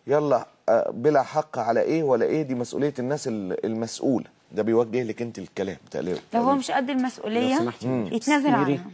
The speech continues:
Speaker 1: مم.
Speaker 2: بعد إذنك يا أستاذ أسامة، معلش.
Speaker 1: مم.
Speaker 2: لو هو مش قد المسؤولية ديت اللي ربنا أمنه عليها، يتنازل عنها لحد تاني يكون هو مسؤول منها.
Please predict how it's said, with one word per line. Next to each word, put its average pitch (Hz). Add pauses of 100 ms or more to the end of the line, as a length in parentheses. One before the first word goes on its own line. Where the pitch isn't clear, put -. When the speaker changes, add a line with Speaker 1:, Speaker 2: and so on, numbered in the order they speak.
(220)
Speaker 1:
مم. 233 (160)
Speaker 2:
بعد 214
إذنك 233
يا 220
أستاذ 214
أسامة، 185
معلش. 190 (120)
Speaker 1:
مم. 120 (240)
Speaker 2:
لو 214
هو 240
مش 233
قد 233
المسؤولية 240
ديت 302
اللي 233
ربنا 220
أمنه 254
عليها، 294 (360)
يتنازل 277
عنها 254
لحد 233
تاني 247
يكون 247
هو 254
مسؤول 214
منها. 180